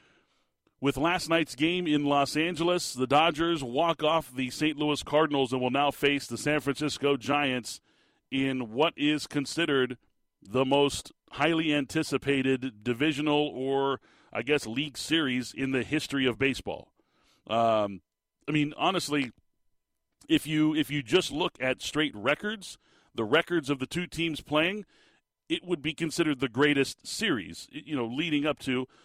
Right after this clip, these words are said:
uh, the greatest matchup in the history of baseball, period. End of story. Uh, y-, you got two teams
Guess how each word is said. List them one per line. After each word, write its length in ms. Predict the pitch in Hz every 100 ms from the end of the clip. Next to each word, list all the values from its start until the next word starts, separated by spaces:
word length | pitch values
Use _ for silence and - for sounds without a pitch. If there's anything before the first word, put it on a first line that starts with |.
| _ -
uh, 180 | 123
the 80 | 123
greatest 380 | 123 160 147 120
matchup 400 | 143 135 143 131
in 120 | 131
the 80 | 127
history 360 | 117 151 131 117
of 80 |
baseball, 420 | 101 95 - 80 76
period. 380 | 156 135 78 -
End 180 | 131 131
of 80 |
story. 360 | - 139 92 - _ _ _ -
Uh, 460 | 123 127 120 113 110
y-, 220 | 110 127
you 140 | 123
got 240 | 117 123 -
two 140 | 165
teams 500 | 143 147 151 156 -